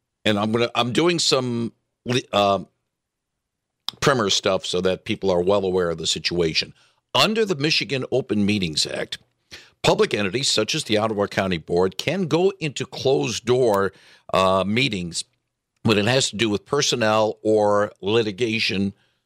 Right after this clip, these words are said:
situations, labor, uh, uh, collective bargaining agreements, and that i-, is included as well. And this definitely does fit the, uh, uh, qualifications dealing with a personnel matter as well as litigation possibility matter,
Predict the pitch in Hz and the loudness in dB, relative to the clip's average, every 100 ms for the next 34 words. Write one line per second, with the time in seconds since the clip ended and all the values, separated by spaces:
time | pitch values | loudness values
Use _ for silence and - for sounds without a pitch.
0 | _ - 120 - 104 98 95 - 73 - | _ 0 2 2 2 2 0 -4 -6 -12
1 | 71 104 107 82 80 - _ _ - - | -2 0 2 0 -4 -8 _ _ -10 -2
2 | 107 92 87 85 - 85 85 82 113 104 | 0 2 2 0 0 0 0 0 -2 0
3 | 98 98 104 92 92 80 80 98 87 80 | -2 0 0 0 -6 -8 -4 -2 -2 -4
4 | 87 85 87 _ _ 92 - 95 87 82 | -2 -2 -2 _ _ -2 0 -2 -2 -2
5 | 95 90 80 78 - 98 80 - _ - | 0 0 0 -4 0 -2 -2 -10 _ -8
6 | - 180 156 185 - 123 - 127 - 110 | 0 0 2 -2 -2 -4 -4 -10 -4 -2
7 | 113 - _ _ _ - 90 107 120 117 | -2 -6 _ _ _ -12 0 2 4 2
8 | - _ - 95 - - 90 92 87 87 | -4 _ -4 -4 -4 -16 -6 -4 0 2
9 | 87 82 80 90 87 - _ _ - 123 | 2 2 2 2 0 -6 _ _ -2 0
10 | 110 104 - 107 98 - 92 98 - 87 | 0 -2 -2 -4 -2 -4 -2 -4 -6 -2
11 | 104 101 90 92 - 113 - 107 101 107 | 0 0 -2 -2 -2 0 0 0 2 2
12 | 117 127 - 175 185 160 220 247 220 208 | 0 -4 -4 -6 -4 -6 -2 -2 -2 -2
13 | 208 190 202 208 107 95 107 101 95 101 | -2 0 -2 -2 -6 -2 -2 -2 -2 0
14 | 95 92 92 92 90 90 | 0 0 0 0 0 -4